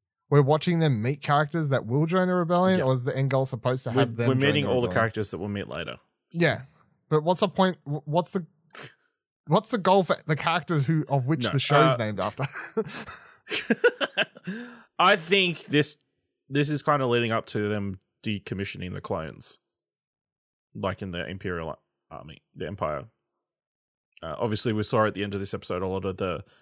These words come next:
Speaker 2: Captain Hauser and his troops turned against the Empire, um, and I think, uh, you know, the Grand Admiral's probably losing faith very quickly in clones.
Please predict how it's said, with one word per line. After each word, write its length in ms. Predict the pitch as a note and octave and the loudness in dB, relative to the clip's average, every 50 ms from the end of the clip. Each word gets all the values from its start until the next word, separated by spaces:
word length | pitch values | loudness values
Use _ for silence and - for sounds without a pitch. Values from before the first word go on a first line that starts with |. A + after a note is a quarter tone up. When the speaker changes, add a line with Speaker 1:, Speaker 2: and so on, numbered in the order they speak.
| _ _ - | _ _ -4
Speaker 2:
Captain 280 | - A#2+ - A#2+ G#2 | -4 -4 -4 -4 -6
Hauser 320 | G2 G#2+ G2 G2+ G2+ G2 G#2+ | -4 -2 -2 -2 -2 -4 -6
and 80 | F#2+ F#2 | -6 -6
his 120 | F#2 F#2+ | -8 -8
troops 480 | - - G2+ G2 - - - - - - _ _ _ _ _ _ _ _ _ _ _ _ _ _ _ _ - | -6 -6 -6 -6 -6 -10 -14 -16 -16 -18 _ _ _ _ _ _ _ _ _ _ _ _ _ _ _ _ -4
turned 280 | - D#3 C#3+ C#3 C3 C3+ | 0 0 0 2 2 0
against 260 | A#2+ B2 B2+ B2 - | 0 0 -2 -2 -2
the 80 | C3 | -2
Empire, 520 | B2+ B2+ A#2+ C3+ B2+ B2+ B2+ B2+ B2+ B2 A2 - _ _ _ _ _ _ _ _ _ _ _ _ _ _ - | -2 -2 2 2 4 4 6 4 4 2 -2 -6 _ _ _ _ _ _ _ _ _ _ _ _ _ _ -14
um, 500 | - G#2 F#2+ F#2+ G2 G2+ G2 G2 G2+ G#2 - | -12 -8 -6 -4 -4 -4 -4 -4 -6 -8 -8
and 160 | - A2 G2 | -10 -8 -8
I 80 | F#2+ G2+ | -8 -6
think, 320 | - A#2+ A2+ G2+ - - - - - | -6 -6 -8 -8 -10 -14 -16 -14 -12
uh, 640 | E2+ G#2+ G#2 G2+ G2+ G2 G2 F#2 F#2+ G2 F#2+ G2 F#2+ F2+ - _ _ _ | -8 -6 -6 -6 -6 -6 -6 -6 -6 -6 -8 -8 -10 -10 -14 _ _ _
you 120 | - G2+ | -8 -6
know, 140 | G2 G2+ A2+ | -4 -4 -4
the 80 | A2+ A2 | -6 -4
Grand 240 | - A2 G#2+ G#2 G2+ | -2 -2 -2 0 0
Admiral's 560 | G2+ G2+ G2 G#2 G2+ G2 G2 G2+ - - - _ _ _ _ _ _ _ _ _ | -2 -2 -2 -4 -4 -4 -6 -8 -12 -16 -20 _ _ _ _ _ _ _ _ _
probably 380 | - G2+ G#2 G#2 G2+ F#2+ F#2+ | -12 -8 -6 -6 -4 -4 -6
losing 420 | G2+ G2+ G2 G#2+ G#2+ G#2 A2+ A2 G2 | -4 -4 -2 -2 -2 -2 -4 -6 -6
faith 280 | - G#2 G2 G2 - | -4 -4 -6 -6 -6
very 220 | - G#2 F#2 F#2 - | -6 -6 -6 -6 -8
quickly 400 | - G2+ G2 F#2 F#2 F#2 F#2+ - _ _ _ _ _ _ _ _ _ _ _ _ _ _ _ _ _ - | -10 -10 -8 -8 -8 -10 -10 -14 _ _ _ _ _ _ _ _ _ _ _ _ _ _ _ _ _ -10
in 120 | A2+ G2+ | -10 -10
clones. 680 | - - G#2+ F#2 F#2 F2+ F2+ F2 E2+ - - - - | -8 -6 -4 -4 -4 -4 -8 -10 -10 -10 -12 -12 -12